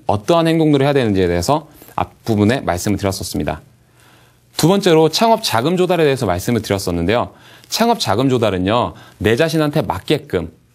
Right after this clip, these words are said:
나한테 맞는 옷을 입는 게 가장 중요하다고 말씀을 드렸었죠. 거기에 맞는 대출 기관들은요,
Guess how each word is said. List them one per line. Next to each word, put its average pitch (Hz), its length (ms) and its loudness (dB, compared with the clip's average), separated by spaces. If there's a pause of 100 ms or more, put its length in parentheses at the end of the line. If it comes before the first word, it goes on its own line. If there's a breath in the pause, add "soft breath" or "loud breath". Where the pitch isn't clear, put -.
나한테 131 340 -2
맞는 117 400 0
옷을 170 200 0
입는 101 200 0
게 104 80 2
가장 107 260 -2
중요하다고 104 560 0
말씀을 95 380 0
드렸었죠. 90 580 -2 (560 loud breath)
거기에 170 380 2
맞는 113 640 0
대출 117 340 0
기관들은요, 107 800 -2